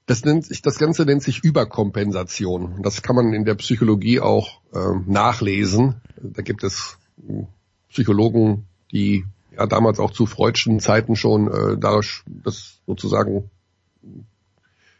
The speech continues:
nichts erfunden haben, aber beschrieben haben. Äh, das ist auch genau dieses Phänomen, warum viele Diktatoren so klein sind, ähm, ne, also so Napoleon oder, ähm,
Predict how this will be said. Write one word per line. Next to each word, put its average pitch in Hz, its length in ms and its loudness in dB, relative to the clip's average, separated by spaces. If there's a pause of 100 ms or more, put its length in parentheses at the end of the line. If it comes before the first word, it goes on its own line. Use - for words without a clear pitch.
(280)
nichts 104 200 -2
erfunden 143 460 2
haben, 135 180 4
aber 104 140 2
beschrieben 135 440 -2
haben. 120 320 2 (400)
Äh, 110 140 -8 (100)
das - 260 -6
ist 131 120 -4
auch 143 100 2
genau 139 180 4
dieses 139 220 -2
Phänomen, 131 440 2
warum 120 640 -2
viele 143 260 0
Diktatoren 131 580 0
so 110 80 -2
klein 127 380 2
sind, 131 420 0 (180)
ähm, 90 540 -6 (260)
ne, 123 160 0
also 87 140 -2
so 92 80 0
Napoleon 104 720 2
oder, 85 380 -4 (540)
ähm, 90 300 -10